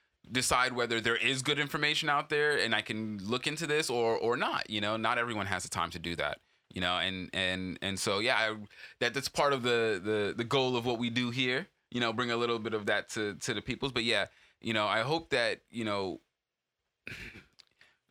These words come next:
moving forward, people will start picking up a little bit, you know, as, uh,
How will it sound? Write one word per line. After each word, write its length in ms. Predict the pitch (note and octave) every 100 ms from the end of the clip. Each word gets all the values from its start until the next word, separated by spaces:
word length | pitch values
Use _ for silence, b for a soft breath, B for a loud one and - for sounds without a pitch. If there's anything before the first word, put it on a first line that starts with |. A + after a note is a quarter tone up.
| _ _
moving 420 | C3 C3+ D3 C#3
forward, 580 | B2 C3+ C3+ C#3+ C#3 C3+
people 320 | - C#3 C3
will 100 | B2
start 320 | A#2+ A#2+ A2 -
picking 280 | C3+ A#2+
up 140 | A2+ A2+
a 40 |
little 300 | A2 A2 G#2+
bit, 320 | G2+ G#2+ - _ _ -
you 120 | A2
know, 300 | G2+ G2 - - _ _
as, 420 | A#2 A#2 A#2+ A2 -
uh, 520 | G2+ G2+ F#2+ F#2+ F#2